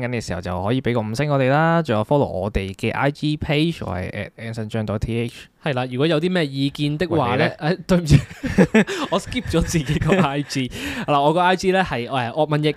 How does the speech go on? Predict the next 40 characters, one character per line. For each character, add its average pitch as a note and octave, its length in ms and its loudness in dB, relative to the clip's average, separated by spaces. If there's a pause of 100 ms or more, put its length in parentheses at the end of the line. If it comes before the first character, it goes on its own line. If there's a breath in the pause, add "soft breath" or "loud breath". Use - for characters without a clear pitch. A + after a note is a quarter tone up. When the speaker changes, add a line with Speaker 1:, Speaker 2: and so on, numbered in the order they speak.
Speaker 2:
，A D3 120 0
U C#3+ 160 4
M C#3 160 0
A C3 100 0
N C3 180 -2
Y B2 220 0
I A#2 180 -4
C A2+ 320 -4
K A2 280 -6
啊。 G2 140 -8 (280 soft breath)
咁 - 120 -2
如 A3+ 60 4
果 F#3 80 6
有 F#3+ 120 6
啲 G#3 100 0
咩 G3 160 0
意 D3 120 -4
見 C#3 180 -4
的 E3 60 0
話 C#3 140 2
呢， C3+ 140 0
都 F#3+ 160 2
可 E3 120 0
以 D3+ 140 -2
去 C3+ 140 -2
到 C3 100 0
我 A#2+ 140 -4
哋 B2 120 -6
各， B2 160 -4 (120)
各 C#3 140 -2
自 - 160 -4
嘅 C3 120 -2
I C#3+ 160 0
G D#3+ 140 0
啦， D#3+ 120 0
同 C3+ 200 -2
埋 A2+ 240 -4
我 C3+ 140 2
哋 D#3 60 2
嘅， C#3 240 0